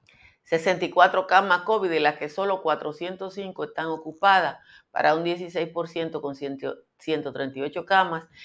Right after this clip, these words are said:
en cuidados intensivos ocupadas de las seiscientos nueve que, de las que dispone el sistema.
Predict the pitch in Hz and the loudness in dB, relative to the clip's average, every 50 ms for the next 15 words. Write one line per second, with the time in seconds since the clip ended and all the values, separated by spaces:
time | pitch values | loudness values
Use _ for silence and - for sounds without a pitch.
0 | - - _ - 175 190 180 - 156 147 151 160 170 180 185 180 170 170 165 156 | -20 -14 _ -2 -2 -2 -2 -2 2 4 4 4 4 2 -2 -4 -8 -8 -6 -6
1 | 151 151 151 - 170 170 170 170 165 165 151 - - 151 156 151 151 147 143 139 | -6 -6 -6 -6 -6 -4 -4 -4 -4 -6 -6 -2 2 2 4 4 4 2 2 0
2 | 156 139 - - 135 131 - 139 143 139 - - 143 135 135 139 143 151 156 151 | -2 -2 -4 -6 -8 -8 -8 -8 -8 -8 -8 -8 -8 -6 -6 -6 -4 -4 -4 -6
3 | 151 - - - - _ _ _ _ _ - - _ - 180 180 175 170 160 - | -8 -12 -18 -20 -20 _ _ _ _ _ -20 -8 _ 6 6 6 6 6 2 0
4 | 156 151 160 160 160 - - - 185 180 165 160 147 - - _ - 151 147 147 | 4 4 6 6 4 2 0 -4 -4 -4 -2 -4 -6 -8 -12 _ -2 0 0 0
5 | 147 147 147 139 139 139 135 - _ - 156 151 156 151 - - 147 147 - _ | 0 -2 -4 -4 -6 -6 -8 -10 _ -2 0 0 0 -2 -6 -10 -12 -12 -12 _
6 | _ - 139 131 131 127 120 123 | _ -4 -4 -4 -4 -6 -8 -12